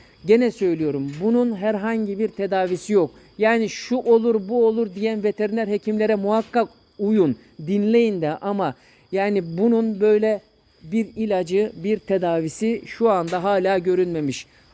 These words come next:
Araştırmalarım sadece şunu, e, öğrendim. Yani vaka hakkında bir aşı üretmeye gayret gösteriyorlar ve deniyorlarmış ama şu ana kadar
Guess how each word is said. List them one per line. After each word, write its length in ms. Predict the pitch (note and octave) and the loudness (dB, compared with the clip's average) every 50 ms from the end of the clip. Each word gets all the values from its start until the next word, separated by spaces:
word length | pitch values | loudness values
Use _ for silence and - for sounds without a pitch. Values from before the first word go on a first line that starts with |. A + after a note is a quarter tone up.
| _ _ - | _ _ -4
Araştırmalarım 1040 | - G#3 A3+ A#3+ A3+ G#3+ - - - A#3+ A#3 A#3 A3+ A3+ A3+ A3+ A#3+ A#3 C4 B3+ A3 | -2 0 2 2 0 0 -2 -2 0 2 2 2 2 2 2 2 2 0 0 -2 -2
sadece 460 | - A#3 A3+ G#3+ F#3+ G3+ G3+ F#3+ F3+ | -2 -2 -2 -2 -2 -2 -2 -4 -4
şunu, 420 | - - - G3+ G3+ A3 A3 G#3+ - - - - - - - - - _ _ - - | -6 -4 -6 -4 -2 0 0 -2 -2 -6 -16 -20 -20 -20 -20 -20 -20 _ _ -10 -4
e, 40 | F#3 F3+ F3 F3 F3 D#3+ - | -2 -2 0 0 -2 -2 0
öğrendim. 680 | F#3 F3+ F#3 F#3 F3+ F#3 E3+ E3+ E3+ F3+ A3 A#3+ A#3 - - - _ _ _ - | 0 2 2 2 2 0 0 0 0 0 0 0 0 -4 -8 -20 _ _ _ -8
Yani 420 | - G3 G3 F#3+ G3 F#3+ F#3+ E3+ - - - - - | -4 -2 -2 0 0 0 -2 -2 -4 -8 -16 -16 -8
vaka 640 | D#3 F#3+ G#3 G#3+ A3 A3 - A#3+ A#3+ A#3 A3+ A3 - - | -2 2 2 2 2 0 0 0 2 2 0 -2 -4 -10
hakkında 840 | - - - G3+ G3 - - - - G3 F3+ F3+ F3+ G#3+ A3+ A3 F3 E3 D#3+ | -18 -10 -6 -6 -6 -6 -6 -4 -4 -2 -2 0 0 0 0 -2 -4 -8 -4
bir 180 | E3+ A3 A#3 G#3+ - - - _ _ _ _ _ - _ _ _ _ _ _ _ _ _ _ _ _ - _ - | 0 0 0 0 -2 -10 -20 _ _ _ _ _ -20 _ _ _ _ _ _ _ _ _ _ _ _ -16 _ 2
aşı 440 | F#3+ A3 G#3+ - - - C4 A3+ - - | 2 4 4 2 0 0 0 0 0 -2
üretmeye 580 | A3+ A3 G3+ G3+ F3+ - G3 F#3 F3+ F3 F3 | -2 2 2 0 0 -2 -6 -4 -4 -2 -2
gayret 440 | D#3 D#3+ F3+ F3+ F3 F3 F3 E3+ - | -2 0 0 0 0 0 -2 -4 -2
gösteriyorlar 760 | F3 F3 E3 - - F#3 E3 E3 F3 F3+ G#3+ A#3+ A#3+ A3 G3+ | -4 -4 -4 -2 -4 -2 0 0 0 0 2 0 0 2 2
ve 260 | A3 A3 F#3 E3 D#3 | 0 0 0 -2 0
deniyorlarmış 920 | G#3 G3+ G#3 A3 A3+ A3 G#3+ G3 F3+ F3+ E3+ E3 F3+ G#3 A#3 A#3 - - - | 2 2 4 4 4 4 2 2 0 -2 -2 -2 0 -2 -4 -4 -6 -8 -10
ama 200 | - F#3+ G3 F#3+ | -10 -8 -6 -6
şu 200 | F3 - - A#3+ | -8 -6 -4 -4
ana 240 | A#3 G#3+ G#3 G3 F3 | -4 -2 -4 -4 -6
kadar 340 | - F3 D#3+ E3+ G3+ G#3+ | -4 -6 -4 0 0 -2